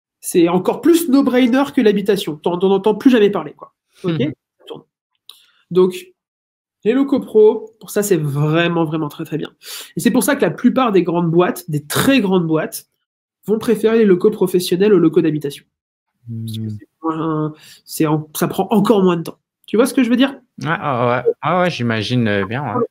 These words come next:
Speaker 1: Si on a mis en avant cette partie, euh, gestion encore simplifiée des locaux professionnels,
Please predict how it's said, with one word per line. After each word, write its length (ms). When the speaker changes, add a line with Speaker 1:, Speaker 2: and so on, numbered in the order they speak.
Speaker 1:
Si 120
on 80
a 80
mis 140
en 80
avant 320
cette 240
partie, 480
euh, 140
gestion 480
encore 300
simplifiée 600
des 100
locaux 240
professionnels, 720